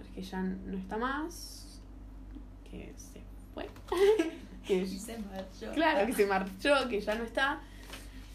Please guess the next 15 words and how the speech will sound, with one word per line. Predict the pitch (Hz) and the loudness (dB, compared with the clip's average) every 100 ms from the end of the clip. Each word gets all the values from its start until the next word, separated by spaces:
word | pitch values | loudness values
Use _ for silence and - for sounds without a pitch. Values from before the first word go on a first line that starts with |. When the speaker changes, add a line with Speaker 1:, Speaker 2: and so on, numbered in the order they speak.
| - - - | -14 -12 -4
Speaker 1:
Em, | 233 220 214 208 208 202 190 185 - - - - - - - - - - - - - - | 2 4 4 4 0 0 2 2 0 -8 -16 -16 -16 -16 -16 -16 -14 -14 -14 -14 -16 -6
y | 214 | -4
creo | 214 254 277 269 | 0 2 2 2
que, | 240 247 254 - - - - - - - - - - - | 0 0 -2 -8 -16 -18 -16 -16 -16 -16 -16 -16 -12 -4
em, | 196 196 190 185 180 170 175 - - - - - - - | -2 0 0 0 0 -2 -8 -10 -14 -14 -12 -12 -12 -4
como | 226 226 | 2 4
que, | 233 247 | 4 2
bueno, | 254 240 | 2 2
no | 349 | 0
sé, | - 311 339 466 440 | 0 0 2 0 0
era | 415 | 0
una | 320 226 214 180 | 0 -2 0 0
relación, | 180 160 165 226 233 196 | 0 -2 -4 -4 -2 0
no | 190 | 2
sé, | 190 202 151 | 2 0 0